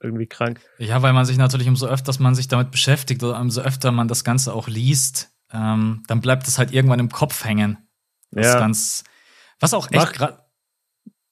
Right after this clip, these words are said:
Speaker 1: Ja, mach, mach mal das Gedankenspiel selber und, und berichte mal im nächsten Podcast. Und ihr da draußen auch.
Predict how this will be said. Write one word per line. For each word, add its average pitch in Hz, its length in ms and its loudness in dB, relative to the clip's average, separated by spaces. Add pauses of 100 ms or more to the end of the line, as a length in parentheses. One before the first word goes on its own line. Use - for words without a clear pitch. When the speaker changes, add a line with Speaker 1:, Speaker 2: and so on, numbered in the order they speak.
(220)
Speaker 1:
Ja, 135 160 2
mach, 156 200 0 (120)
mach 151 240 0
mal 160 180 4
das 139 220 0
Gedankenspiel 135 680 0
selber 113 460 2
und, 113 160 -4
und 120 220 -6
berichte 123 360 0
mal 113 180 2
im 110 80 -2
nächsten 113 340 -4
Podcast. 120 480 -2
Und 120 120 -4
ihr 135 100 0
da 135 120 2
draußen 131 420 0
auch. 131 360 2